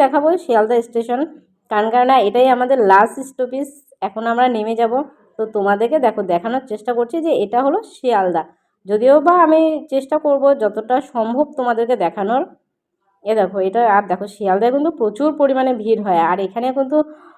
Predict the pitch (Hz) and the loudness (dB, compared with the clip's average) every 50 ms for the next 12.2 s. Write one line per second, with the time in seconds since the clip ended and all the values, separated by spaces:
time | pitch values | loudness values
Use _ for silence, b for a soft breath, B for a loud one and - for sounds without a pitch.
0 | B B B _ - 262 262 262 269 302 302 302 311 294 262 - - - _ _ | B B B _ -2 -2 -2 -2 0 0 2 2 2 2 0 -2 -4 -10 _ _
1 | _ _ _ _ _ _ - 247 254 269 262 220 - 262 277 294 320 320 330 320 | _ _ _ _ _ _ 4 6 6 6 4 0 0 2 4 4 4 6 4 2
2 | 240 226 233 214 202 196 202 220 240 247 247 247 254 262 269 285 302 311 302 294 | 2 2 2 2 2 2 0 0 0 -2 0 0 0 0 2 4 2 2 2 2
3 | 277 285 285 269 262 - - 254 254 - 277 294 294 285 262 277 294 - - 226 | 0 0 0 -2 -2 -6 -8 -8 -6 -2 0 0 0 0 -2 -6 -8 -6 -4 -2
4 | 220 220 220 220 269 269 277 277 - 330 320 294 233 226 240 277 330 415 427 - | 0 0 0 0 0 0 0 -2 -4 -4 -2 -2 0 0 2 2 0 0 -2 -2
5 | 285 277 285 262 214 202 220 240 254 247 - - 277 294 311 330 339 359 427 427 | -4 -2 -2 -2 -2 -2 -2 -2 -4 -8 -12 -10 -6 -4 -2 0 0 0 0 -2
6 | - - 254 240 240 - 294 320 277 247 262 254 240 233 220 220 202 202 208 202 | -4 -4 -4 -4 -4 -4 -6 -6 -2 2 2 2 2 2 0 -4 -4 -4 -6 -6
7 | - 175 170 165 170 170 170 _ _ _ _ _ _ - 196 226 254 254 - 240 | -4 -4 -6 -4 -6 -8 -10 _ _ _ _ _ _ -8 -6 -6 -6 -4 -2 0
8 | 226 233 247 233 226 302 330 349 330 262 254 240 226 233 277 302 269 302 339 339 | 2 2 2 0 -2 -2 2 2 2 2 2 0 -2 -2 -6 -4 -2 -2 -4 -4
9 | - 269 240 208 208 233 277 269 - - 254 247 254 269 269 311 339 359 349 - | -2 -4 -4 -4 -4 -8 -8 -8 -6 -2 -2 0 0 0 0 0 0 0 -2 -4
10 | - - _ _ _ _ _ - 226 226 247 254 214 196 196 226 202 190 - 226 | -10 -20 _ _ _ _ _ -4 0 2 2 2 2 0 -2 -2 0 0 0 0
11 | 240 254 269 269 - - 220 202 196 196 190 190 190 220 196 202 226 220 - 294 | 2 0 0 -2 -4 -4 -4 -4 -4 -6 -10 -8 -6 -4 -4 -4 -4 -8 -8 -10
12 | 302 - 359 381 | -8 -4 -2 -2